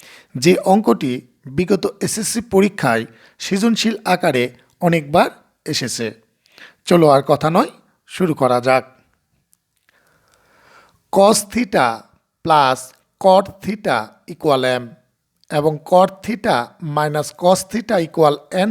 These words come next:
হলে প্রমাণ করো যে এম স্কয়ার মাইনাস এন স্কয়ার হোল স্কয়ার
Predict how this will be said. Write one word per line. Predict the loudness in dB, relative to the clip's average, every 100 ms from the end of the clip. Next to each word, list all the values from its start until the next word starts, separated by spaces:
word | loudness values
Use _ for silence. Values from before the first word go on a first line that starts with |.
| -2
হলে | -4 -2 -4 -8 _ _ _ _
প্রমাণ | 2 2 2 -2 -2
করো | 0 0 -2
যে | -6 -8 -14 _ _ _ _ -2
এম | 0 -2 -8 -10
স্কয়ার | 0 2 4 2 -4 -12 -8 -4
মাইনাস | -4 -2 -4 -6 _ -4
এন | 0 0 -2
স্কয়ার | 0 4 4 2 -6 _ _ _ _ -2
হোল | -2 -2 -6
স্কয়ার | -2 2 2